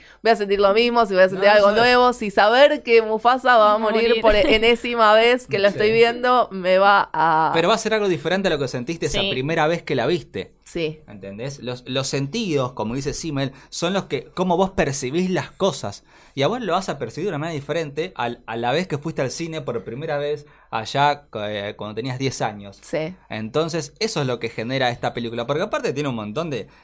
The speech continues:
Speaker 2: en algún punto, golpes bajos. O sea
Speaker 1: Sí, no, ni que hablar. Y por eso
Speaker 2: <laughs>
Speaker 1: también, o sea, es que como que por un lado me reinteresa ver cómo lo van a vivir los niños, pero
Speaker 3: Sí.
Speaker 1: por otro <laughs> lado,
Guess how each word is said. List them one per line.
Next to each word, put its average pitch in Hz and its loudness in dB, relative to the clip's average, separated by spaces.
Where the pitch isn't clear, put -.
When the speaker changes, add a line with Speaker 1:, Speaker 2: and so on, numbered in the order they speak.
Speaker 2:
en 107 -10
algún 131 -6
punto, 143 -6
golpes 135 -6
bajos. - -6
O 127 -4
sea 151 4
Speaker 1:
Sí, 339 4
no, 285 2
ni 285 -8
que 254 0
hablar. 277 4
Y 214 0
por 226 0
eso 175 -2
Speaker 2:
<laughs> - -18
Speaker 1:
también, 214 -2
o 269 -4
sea, 226 -6
es 202 -12
que - -12
como 180 -10
que 175 -8
por 185 -4
un 208 -4
lado 233 4
me 180 -4
reinteresa 208 -2
ver 196 -2
cómo 196 -6
lo 196 0
van 185 -2
a 202 -2
vivir 190 -2
los 190 -6
niños, 214 -8
pero 165 -8
Speaker 3:
Sí. 196 -10
Speaker 1:
por 185 -4
otro 240 -4
<laughs> - -
lado, 220 4